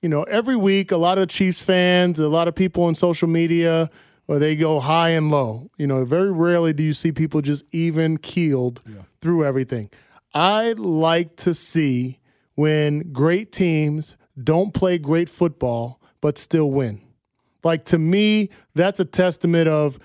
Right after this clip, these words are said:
Speaker 1: like, every game, you can look through the history of the N F L. You can look through the history of any sport. Not every team is able to be great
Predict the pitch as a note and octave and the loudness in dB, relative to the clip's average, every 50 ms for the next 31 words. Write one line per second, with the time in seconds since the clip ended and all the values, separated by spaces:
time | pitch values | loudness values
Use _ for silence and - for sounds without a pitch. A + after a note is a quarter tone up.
0 | _ _ _ _ _ _ _ - D#3+ D#3 D3+ D3+ - _ - G3 G#3 A3 G3+ A3+ | _ _ _ _ _ _ _ -4 -2 -2 -2 -4 -6 _ -2 -2 -2 -2 -2 -2
1 | A#3+ G#3+ E3+ G3+ G3 G3 F#3+ F3+ E3+ E3 E3 F#3+ - A#3 G3+ F#3+ G3 G3+ G3 - | -2 0 0 0 2 2 2 2 2 2 0 0 0 0 0 2 0 0 0 0
2 | G3+ F#3+ D#3+ D#3 C3+ C#3+ F#3 F#3+ - - G#3+ G#3 G3+ F#3+ F3 F3+ F3+ F3+ F3 E3+ | -2 0 0 0 0 0 -2 -2 -2 -2 0 0 0 0 0 0 0 2 2 0
3 | D#3 - E3 C#3 A#2 G#2+ B2 - E3 G3+ - A#3 G3+ G3 G3 - _ _ - F3+ | 0 -2 -4 -4 -4 -6 -6 -4 -4 -2 0 2 0 0 0 -2 _ _ -2 -2
4 | F3+ E3 E3 C#3+ D#3+ F#3+ F#3+ - - F#3+ F#3+ F#3 E3+ D#3+ - - G3+ G#3 B3 A3 | 0 0 0 2 2 0 -2 -2 -2 -2 0 0 0 -2 -4 -4 -2 0 0 0
5 | - - - - C3 A#2 - _ _ _ _ _ _ _ _ _ _ _ _ _ | -2 -6 -6 -6 -6 -6 -6 _ _ _ _ _ _ _ _ _ _ _ _ _
6 | _ _ _ _ - - D3 D3+ E3 F#3+ G#3+ A3+ - _ - G3+ G3+ G#3 F#3+ F3+ | _ _ _ _ -6 -4 0 2 4 2 2 2 -2 _ -4 -2 0 0 0 0
7 | G3+ F#3+ D#3+ - - G#3 G3+ F#3 D#3+ D3 C#3+ D#3+ G3+ G3 D#3+ - - F#3 F3+ F3 | -2 -2 -2 -2 -2 0 0 2 2 0 0 -2 -2 -4 -6 -4 -2 -2 -2 0
8 | E3+ F3 E3 - E3+ D3+ C#3 E3 E3 D#3 C3+ B2+ C#3+ D3 D#3 E3+ D#3 C3+ C3 - | 0 -2 -2 0 -2 -2 0 -2 -2 -2 -4 -2 -2 0 2 2 0 0 -2 -6